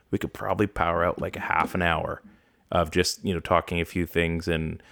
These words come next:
there just hasn't been Canucks fodder going on unless you're,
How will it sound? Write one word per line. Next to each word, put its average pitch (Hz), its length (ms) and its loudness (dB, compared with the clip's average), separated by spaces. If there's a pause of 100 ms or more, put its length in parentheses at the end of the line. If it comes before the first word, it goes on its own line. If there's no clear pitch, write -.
(720)
there 113 160 4
just 147 200 4
hasn't 135 420 -2
been 104 540 4
Canucks - 800 2 (240)
fodder 107 560 4
going 90 400 2
on 85 480 -2 (460)
unless 127 300 6
you're, 120 300 6